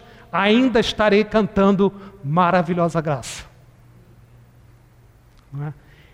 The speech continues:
A gratidão ao Senhor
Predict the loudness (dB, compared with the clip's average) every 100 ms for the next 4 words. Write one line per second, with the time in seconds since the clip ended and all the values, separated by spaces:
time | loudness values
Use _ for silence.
0 | _ _ _ _ _ _ _ _ -10 -2
1 | -2 -2 -4 0 0 0 -2 -2 2 4
2 | 4 2 -6